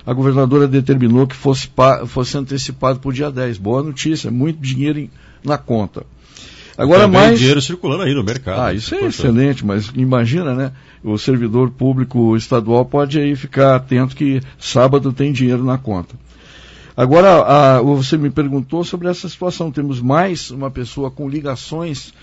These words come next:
Speaker 1: é, com Maringá, que fará parte do governo Bolsonaro. E não, e não vai ser pouca coisa. É o general Luiz Fernando Estorilo Baganha. Ele vai ser responsável pela segurança do presidente.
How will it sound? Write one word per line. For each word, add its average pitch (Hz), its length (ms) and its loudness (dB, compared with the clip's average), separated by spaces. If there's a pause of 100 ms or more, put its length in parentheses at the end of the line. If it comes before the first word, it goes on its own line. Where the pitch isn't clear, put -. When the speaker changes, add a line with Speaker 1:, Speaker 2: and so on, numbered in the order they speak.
(380)
Speaker 1:
é, 123 240 2
com 151 160 -4
Maringá, 131 600 2 (300)
que 139 120 -6
fará 156 280 0
parte 156 400 -4
do 160 80 -10
governo 147 400 -6
Bolsonaro. 143 640 -6
E 135 120 -2
não, 160 360 -4
e 139 100 -2
não 175 220 0
vai 202 240 2
ser 233 260 -8
pouca 240 460 -6
coisa. 135 460 -2 (500)
É - 100 2
o 151 100 4
general 160 480 2
Luiz 175 300 -2
Fernando 160 680 -2
Estorilo 151 500 -4
Baganha. 135 640 0 (420)
Ele 131 140 0
vai 160 200 2
ser 185 220 -4
responsável 156 960 -4 (400)
pela 147 260 -6
segurança 180 880 -8
do 170 120 -12
presidente. 127 880 -8